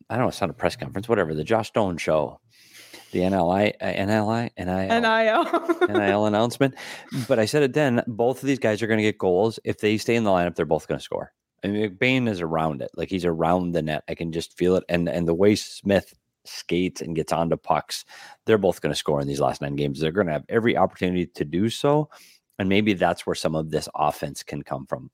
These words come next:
Speaker 1: Let's keep our fingers crossed because I like them. I think they're good players. And
Speaker 2: Yeah.
Speaker 1: again, you look to what this whole point of all of this messy season has been. And you look at Michelli, and J J Mosier was back tonight.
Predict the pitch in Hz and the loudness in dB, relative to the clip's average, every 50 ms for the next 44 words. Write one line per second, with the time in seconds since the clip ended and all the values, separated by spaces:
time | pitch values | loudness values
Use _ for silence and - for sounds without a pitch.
0 | _ - - 123 - - - - - 85 - - 82 80 78 73 - - 78 71 | _ -2 -2 -2 -2 -4 -4 -2 -2 -2 0 -2 -4 -4 -6 -6 -6 -6 -6 -6
1 | 73 - - - 101 113 139 165 175 143 117 151 165 - - - - _ - - | -6 -8 -8 -8 -4 -2 -2 -2 0 0 -2 -2 -2 -4 -6 -6 -10 _ -20 -20
2 | - - - - - 101 120 113 107 101 95 110 110 95 - - 95 101 123 147 | -20 -20 -10 -6 -4 -2 0 0 0 2 2 2 0 0 0 0 2 2 2 2
3 | 170 165 147 117 95 90 - - - - 302 359 339 196 165 170 147 160 147 110 | 2 2 2 0 0 -2 -4 -10 -10 -4 0 0 0 0 0 0 0 2 4 4
4 | 95 90 95 117 120 - _ _ _ _ - - 113 107 92 85 87 87 - - | 4 4 2 0 0 -2 _ _ _ _ -4 -4 -4 -2 0 0 0 2 2 0
5 | 113 - - - 87 90 107 123 120 - _ - 107 113 123 82 62 - 73 73 | 0 0 -2 -2 0 2 2 2 0 -2 _ 0 2 2 2 0 -4 -6 -2 0
6 | 87 107 123 127 131 117 110 117 117 - - 90 90 92 107 117 110 - - 117 | 2 2 4 2 0 0 -2 -4 -4 -4 -6 -6 -4 0 0 0 0 0 -2 -4
7 | 107 - - 120 113 113 107 107 101 95 101 98 92 80 76 123 147 180 180 151 | -4 -2 -2 -2 0 0 0 -2 -2 -2 -4 -4 -4 -2 0 0 2 2 2 0
8 | - - - - - _ _ - - - _ _ _ _ _ _ - 80 80 82 | -2 -4 -6 -8 -12 _ _ -20 -20 -20 _ _ _ _ _ _ -4 -2 0 0
9 | 90 98 107 110 135 175 - - 311 - _ - - 92 - - - 87 76 69 | 2 2 2 2 0 0 -2 -4 -6 -6 _ -6 -6 -6 -4 0 2 2 2 2
10 | 69 69 - - 101 104 98 101 104 104 117 139 143 143 156 185 214 220 208 175 | 0 -6 -4 -2 -2 0 2 2 2 2 4 2 4 4 4 4 4 2 2 2
11 | 131 98 85 - 82 78 - _ - 85 73 - | 2 0 0 -2 -6 -8 -10 _ -10 -10 -10 -12